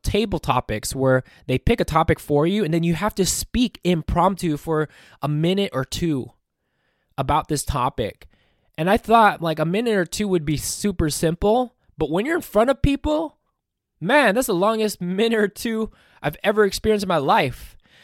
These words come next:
And it got to the point where someone asked me a question about sports, and I don't watch sports at all.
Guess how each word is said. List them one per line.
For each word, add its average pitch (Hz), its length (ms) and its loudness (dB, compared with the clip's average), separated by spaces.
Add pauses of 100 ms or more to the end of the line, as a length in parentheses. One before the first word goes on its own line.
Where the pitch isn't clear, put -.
(160)
And 165 100 -6
it 170 40 -2
got 196 180 2
to 214 80 0
the 190 80 0
point 190 280 -2
where 185 160 2
someone 202 340 0
asked 165 340 -2
me 185 100 -2
a 156 60 -2
question 160 360 0
about 151 280 -2
sports, 151 600 2
and 156 140 -4
I 214 80 2
don't 233 180 0
watch 135 200 -6
sports 131 500 -6
at 110 160 -6
all. 110 500 0